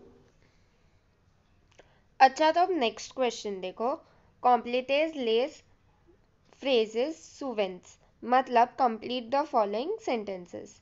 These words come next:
first question देखो, "Les sept jours de la semaine sont",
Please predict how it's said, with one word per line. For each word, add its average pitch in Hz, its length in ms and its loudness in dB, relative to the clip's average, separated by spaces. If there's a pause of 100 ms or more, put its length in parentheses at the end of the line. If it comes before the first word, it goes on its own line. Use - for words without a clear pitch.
(600)
first 277 240 0
question 220 440 -4
देखो, 202 280 -2 (440)
"Les 262 400 2
sept 262 340 -2 (120)
jours 214 300 -4 (360)
de 226 220 6
la 254 160 6 (100)
semaine 220 460 -2
sont", 240 460 0